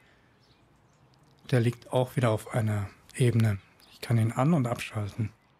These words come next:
Als nächstes Beispiel möchte ich mit einer Einstellungsebene arbeiten, die Tonwertkorrektur. Dafür gehe ich jetzt mal hier runter und wähle die Tonwertkorrektur aus.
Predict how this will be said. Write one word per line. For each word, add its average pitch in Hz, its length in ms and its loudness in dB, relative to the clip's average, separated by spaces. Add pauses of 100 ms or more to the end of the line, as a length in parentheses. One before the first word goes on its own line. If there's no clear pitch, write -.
(380)
Als - 260 -4
nächstes 147 340 -2
Beispiel 127 480 0
möchte 123 320 -2
ich - 160 -10
mit 120 220 -4
einer 113 440 -2
Einstellungsebene 127 920 -2
arbeiten, 110 680 -4 (200)
die 120 320 0 (100)
Tonwertkorrektur. 113 1300 -2 (480)
Dafür 117 260 -2
gehe 107 120 -4
ich - 100 -10
jetzt - 220 -6
mal 107 120 -2
hier 107 140 -4
runter 113 500 0 (1600)
und 123 500 0
wähle 120 380 2
die 117 260 -2
Tonwertkorrektur 156 1000 0
aus. 127 480 -2